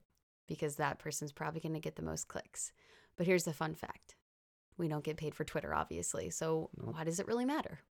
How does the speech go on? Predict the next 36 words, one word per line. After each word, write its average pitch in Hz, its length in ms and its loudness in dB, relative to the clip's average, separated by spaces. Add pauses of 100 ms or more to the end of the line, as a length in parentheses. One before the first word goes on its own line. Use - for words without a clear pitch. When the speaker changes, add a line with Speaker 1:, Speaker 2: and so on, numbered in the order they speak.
(1000)
Speaker 2:
Yeah. 147 220 6 (280)
And 120 140 12
I, 165 160 12
Speaker 1:
But 220 160 12
Speaker 2:
I - 60 12
Speaker 1:
it's - 140 12
our 285 100 12
job, 262 380 12 (100)
so. - 360 6 (440)
Speaker 2:
And 123 140 8
I 160 120 12
agree, 120 380 10
because 107 400 8
I 110 140 12
think 113 340 4
that 107 320 8 (380)
one 113 200 8
of 107 60 10
the 107 60 10
tough 113 260 10
things 107 300 6
in 104 80 4
our 101 140 6
society 98 460 6
nowadays 104 580 8
is 101 360 4
people 113 260 4
wanna 110 160 8
break 110 220 10
that 107 160 6
news, 104 260 4
like 101 160 4
you're 92 80 -2
saying, 107 280 6
so 101 160 4
quickly, 127 460 6